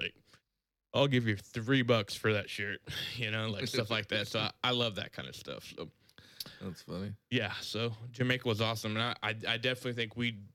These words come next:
Speaker 1: we'd go back because this place had a little casino in it too, which was cool.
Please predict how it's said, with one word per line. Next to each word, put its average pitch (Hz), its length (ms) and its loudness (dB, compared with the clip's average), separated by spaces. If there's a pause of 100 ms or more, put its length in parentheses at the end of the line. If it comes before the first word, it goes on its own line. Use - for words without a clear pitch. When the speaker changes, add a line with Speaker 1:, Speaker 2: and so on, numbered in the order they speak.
(240)
Speaker 1:
we'd 127 100 0
go 113 160 4
back 110 300 0
because 110 360 -4
this 135 180 4
place 143 240 0
had 113 160 2
a 104 40 0
little 117 460 2
casino 117 640 -2
in 98 80 -2
it - 160 -4
too, 87 320 0 (240)
which 107 240 -8
was - 100 -12
cool. - 340 -12